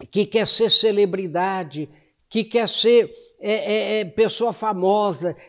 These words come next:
que quer ser rica, sem esforço,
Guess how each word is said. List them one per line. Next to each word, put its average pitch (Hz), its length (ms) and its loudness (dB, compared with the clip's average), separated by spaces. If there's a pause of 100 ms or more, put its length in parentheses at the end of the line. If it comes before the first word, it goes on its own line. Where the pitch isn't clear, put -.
que 233 120 0
quer 233 220 0
ser 233 260 0
rica, 214 360 -6
sem 262 380 0
esforço, 214 1000 -4